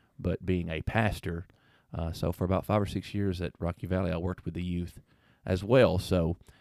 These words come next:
um, it probably took a process of probably six, seven years, um, before, um, of course, and in that time I was running, but when I finally surrendered to my call to be a,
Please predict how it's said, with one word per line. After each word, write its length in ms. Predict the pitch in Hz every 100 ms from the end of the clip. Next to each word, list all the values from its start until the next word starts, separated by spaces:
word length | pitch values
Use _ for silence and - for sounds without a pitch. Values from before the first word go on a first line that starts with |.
| _ -
um, 320 | - 117 131
it 140 | 175
probably 200 | - 160 131
took 160 | -
a 40 | 95
process 580 | 101 85 90 92 120
of 220 | 87 78 _ _ _ _ _ _ -
probably 220 | - 98 - _
six, 280 | - 107 -
seven 260 | 107 104 90
years, 480 | 85 104 107 - - _ _ _ -
um, 320 | 85 85 82
before, 580 | 87 - 90 87 85 85 _ _ - _ -
um, 260 | 82 76
of 60 | -
course, 240 | - 90 -
and 100 | 92
in 100 | 92
that 120 | -
time 180 | 95 90
I 60 |
was 220 | 85 87
running, 400 | 92 101 98 87
but 280 | 87 85 - - _ _ _ -
when 160 | 90
I 80 | 87
finally 380 | - 92 92 90
surrendered 320 | - 90 95
to 80 | 87
my 100 | 90
call 200 | - 87
to 60 | 85
be 120 | 87
a, 180 | 87